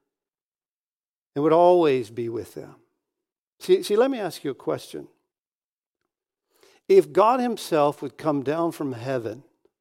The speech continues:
humble himself, and associate with people that needed him, the poor, the,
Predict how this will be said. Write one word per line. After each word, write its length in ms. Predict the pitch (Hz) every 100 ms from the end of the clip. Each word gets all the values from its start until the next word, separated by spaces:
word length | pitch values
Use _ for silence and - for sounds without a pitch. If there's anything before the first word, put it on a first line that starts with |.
| _ _ _ _ _ _ _ _ -
humble 360 | 165 170 156 127
himself, 800 | 107 - 127 135 - - - _ _ _ _ _ _ _ _ _
and 160 | 160 156
associate 880 | - - 185 190 - 165 160 156 151
with 260 | 143 -
people 480 | - 165 151 - 117
that 180 | 113 131
needed 580 | 131 151 151 139 120 -
him, 260 | 120 - _ _ _ _ _ _ _ _ _ _ -
the 100 | 147
poor, 720 | - 175 175 156 139 117 113
the, 200 | 120